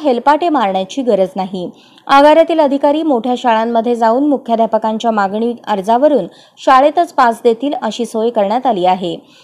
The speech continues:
यासाठी केवळ त्या मुलीचे बोनाफाईड लागणार आहे. मुलींना तीन तीन महिन्यांचे पास दिले जातात.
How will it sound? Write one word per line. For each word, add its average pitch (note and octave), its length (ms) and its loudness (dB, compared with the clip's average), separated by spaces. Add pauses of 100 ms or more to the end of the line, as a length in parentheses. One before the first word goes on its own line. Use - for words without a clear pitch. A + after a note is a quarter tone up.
(180)
यासाठी D4 420 4
केवळ C#4 300 2
त्या C#4 160 2
मुलीचे C4 520 0
बोनाफाईड A#3 600 0
लागणार F#3 360 0
आहे. F#3 540 -8 (140)
मुलींना D#4+ 440 2
तीन D4 240 -2
तीन F4 200 -4
महिन्यांचे C#4 460 0
पास B3+ 340 -2
दिले G#3+ 260 -2
जातात. B3 380 0